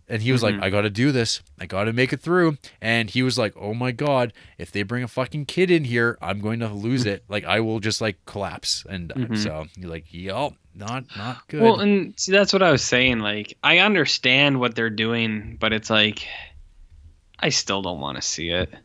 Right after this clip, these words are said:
Speaker 1: Yeah.
Speaker 2: So this person has, like, weird half-star reviews. So, like, active scene with one's own eyes, Atlantis, the Disney movie,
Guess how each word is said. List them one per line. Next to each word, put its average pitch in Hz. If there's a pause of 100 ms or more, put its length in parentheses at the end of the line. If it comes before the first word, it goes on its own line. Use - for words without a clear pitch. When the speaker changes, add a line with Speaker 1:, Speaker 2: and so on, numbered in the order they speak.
(140)
Speaker 1:
Yeah. 76 (600)
Speaker 2:
So -
this 208
person 254
has, 254
like, 220
weird 139
half-star 120
reviews. 98
So, 120
like, 113 (920)
active 143
scene 160
with 139
one's 123
own 117
eyes, 104 (800)
Atlantis, 135 (320)
the 127
Disney 123
movie, 107